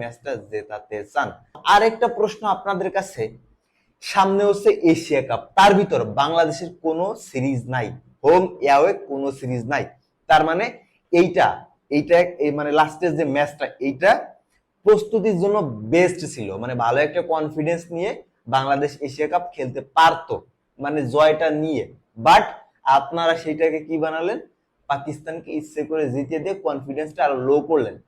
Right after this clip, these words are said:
আপনাদের সামনে আর কোনো ম্যাচ নাই এশিয়া কাপের আগে, তো আপনারা কেন পারভেজ হোসেন ইমন আর তানজিদ তামিমকে সেকেন্ড টাইম সুযোগ দিলেন না? মাত্র একটা ম্যাচ তাদের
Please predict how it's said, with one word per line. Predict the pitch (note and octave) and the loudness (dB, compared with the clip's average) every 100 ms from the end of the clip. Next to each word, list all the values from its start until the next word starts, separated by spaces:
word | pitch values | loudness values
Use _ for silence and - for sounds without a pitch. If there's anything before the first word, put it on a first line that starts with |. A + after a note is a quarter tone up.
| _ - | _ -4
আপনাদের | E3 G#3 A3 G#3+ | -2 0 0 0
সামনে | G#3+ G#3 G#3+ | 0 2 2
আর | A3 A3+ | 2 2
কোনো | A3 G3+ | 2 4
ম্যাচ | G#3 G#3 | 2 2
নাই | G#3 C3+ | -4 -2
এশিয়া | D3 E3 D#3+ | -2 -4 -4
কাপের | D#3+ D#3+ C#3+ | -2 0 0
আগে, | B2+ F#2+ - _ _ _ _ _ | 0 -6 -14 _ _ _ _ _
তো | G3+ D3+ G2+ - - _ - F3 | 6 6 2 -8 -20 _ 2 4
আপনারা | F#3+ G#3+ G#3+ G#3 - - | 4 2 4 4 2 4
কেন | A3 G#3+ F3+ - - - - | 6 6 4 -2 -8 -4 4
পারভেজ | D#3+ E3 F3 E3 | 4 6 4 4
হোসেন | F3+ G3+ G3 - E3+ | 0 0 -4 -4 -2
ইমন | F3 C3+ F#2 - - B2+ B2+ | 2 2 0 -10 -12 -4 0
আর | C3 B2+ - _ _ - | 0 -2 -12 _ _ 2
তানজিদ | F3 F3+ F#3 F#3+ | 2 2 -2 -2
তামিমকে | F#3+ F3+ F3+ F3 A3 A3 - - - | -2 -2 -4 0 0 0 -8 -20 -6
সেকেন্ড | F#3+ F#3 G3+ G3+ | -2 2 2 2
টাইম | G3+ F#3+ - | 0 0 -4
সুযোগ | C3+ D3+ C3 | -6 -4 -4
দিলেন | C#3+ C#3 C3 | -2 -2 -2
না? | B2 | -4
মাত্র | C#3+ D3+ E3 F3 | -2 -2 2 2
একটা | F3 F#3 F#3 | 2 -2 0
ম্যাচ | A3+ A#3 E3+ | -2 -2 0
তাদের | D3 D#3+ | 2 2